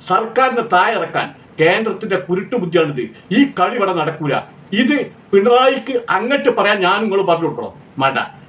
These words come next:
മൂപ്പർക്ക് അത് പറയാൻ അറിയുന്നുള്ളത് നേരത്തെ വീഡിയോയിൽ നമ്മൾ കണ്ടതാണ്. എന്തുകൊണ്ട് പറഞ്ഞില്ല? അപ്പം എന്താ വെച്ചാൽ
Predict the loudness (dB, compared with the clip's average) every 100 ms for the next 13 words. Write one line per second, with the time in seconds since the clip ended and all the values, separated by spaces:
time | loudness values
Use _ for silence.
0 | -2 0 2 0 0 2 2 2 0 -2
1 | -2 -4 -4 -10 -4 0 0 -2 -2 0
2 | 0 0 0 0 -4 -6 -10 -16 -20 -20
3 | -20 -20 -20 -12 -2 0 4 2 2 0
4 | 0 -2 -2 -14 -20 -8 -4 0 0 0
5 | 0 0